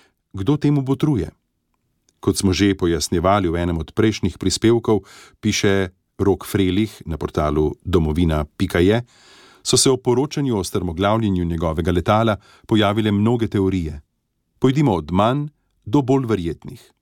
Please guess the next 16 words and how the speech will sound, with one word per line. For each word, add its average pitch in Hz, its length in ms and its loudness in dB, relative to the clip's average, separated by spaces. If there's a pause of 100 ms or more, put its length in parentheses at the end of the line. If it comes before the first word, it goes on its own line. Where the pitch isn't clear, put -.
(680)
Prvič, 135 440 0 (460)
Prigožin 113 480 0
je 113 80 2
mrtev, 107 480 -4 (280)
letalo 98 420 0
pa 107 120 -2
so - 140 -2
sestrelili 98 840 0
Ukrajinci. 95 800 -2 (840)
Ta 95 160 2
teorija 90 460 0
ne 90 80 0
drži 92 320 0
vode, 80 300 -4 (240)
saj 117 180 2
bi, 98 380 0